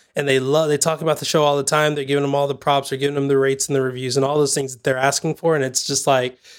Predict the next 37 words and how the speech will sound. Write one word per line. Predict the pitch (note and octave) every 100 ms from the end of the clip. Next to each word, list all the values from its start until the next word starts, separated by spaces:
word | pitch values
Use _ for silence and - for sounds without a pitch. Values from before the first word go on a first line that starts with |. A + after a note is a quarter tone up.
| - _
that's | E3+ F#3 -
the | D#3+
coolest | - E3+ D#3 D3+ -
feeling | D#3 C#3+ C3
ever. | C3 B2+ A#2 A#2 _ _ _ -
But | D#3 C#3 - _ -
I've, | D3+ F3 E3 C#3+ -
I've | E3 D3+ B2+
been | D#3+
on | E3 D#3+
the | D3+
other | C#3+ C3+
side | - D3+
of | D3
that, | C3 B2+
where | B2+
you | C#3+
have | D3 D3 C#3+ C#3 _ _ _ _ -
thousands | D#3+ E3 E3+ E3 D3
of | C#3+
people | E3 D#3 D#3 C#3+ C3+ B2+
that | C#3 B2+ A#2
down-, | C3 D3+ D3+ -
that | D3 B2+
download. | D#3+ E3+ D#3+ C3+
I | A#2+
can't | - D#3+
even | D#3
say | D3+ D#3
listen | C#3 D3+ D#3
to | C#3
your | B2
show. | A#2 C3
They | B2
download | B2 D3 D3+ D#3 C#3+ C3 B2
your | B2
show. | B2 - B2+ B2 B2